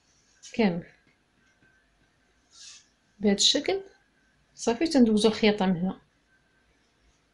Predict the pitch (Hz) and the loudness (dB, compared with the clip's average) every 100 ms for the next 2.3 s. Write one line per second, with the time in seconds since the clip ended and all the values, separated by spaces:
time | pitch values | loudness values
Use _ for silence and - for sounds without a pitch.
0 | _ _ _ _ _ - _ _ _ _ | _ _ _ _ _ -16 _ _ _ _
1 | _ _ 220 208 269 254 247 226 220 214 | _ _ 2 4 6 4 4 2 2 0
2 | 214 330 | 0 -6